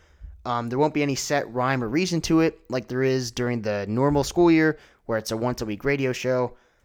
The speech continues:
So yeah, keep an eye out here on podcast dot com for all episodes of After the Final Whistle, hosted by me, Brad Clear. Um, I love doing these shows, love getting all the feedback I get from all you listeners. So shout out to you, the listener. Shout out to LeBron.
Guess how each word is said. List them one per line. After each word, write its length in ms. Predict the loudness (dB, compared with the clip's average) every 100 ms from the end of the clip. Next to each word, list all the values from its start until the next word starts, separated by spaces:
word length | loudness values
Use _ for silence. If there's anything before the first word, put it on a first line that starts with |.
| _
So 140 | -4 0
yeah, 180 | 2
keep 280 | 0 -4 -2
an 60 | 2
eye 200 | 2 2
out 120 | 0
here 200 | 0 0
on 120 | 4
podcast 560 | 4 4 0 -2 -4 -2
dot 220 | -4 -4
com 260 | -4 -4 -4
for 140 | -4
all 260 | 0 0 0
episodes 480 | -2 -4 -4 -4
of 80 | -4
After 260 | -2 -2 -2
the 60 |
Final 320 | -6 -6 -4 -2
Whistle, 320 | 0 0 -2
hosted 380 | -4 -6 -6 -4
by 160 | -4
me, 200 | -2 -4
Brad 360 | -4 -4 -4 -6
Clear. 400 | -2 0 0 -2 _ _ _ _ _
Um, 240 | -4 -4 -2
I 40 |
love 220 | 0 0
doing 240 | 0 -2 -2
these 120 | -2
shows, 420 | 2 4 4 0 -8 _ _ -4
love 220 | -2 0
getting 180 | 0 0
all 140 | -2
the 60 | -2
feedback 460 | -4 0 0 0
I 60 | -2
get 260 | 0 0
from 160 | -2 -2
all 160 | 0 0
you 100 | 0
listeners. 560 | 0 0 -2 -4 -6 -16 _ _ -14
So 460 | -8 -4 -4 -6 -10
shout 340 | -6 -2 0
out 140 | 0 -4
to 120 | -6
you, 100 | -4
the 100 | 0
listener. 460 | 0 0 -4 -6 -10 _
Shout 380 | -14 -2 0 2
out 100 | 0
to 80 | -4
LeBron. 540 | -8 -4 -2 0 -2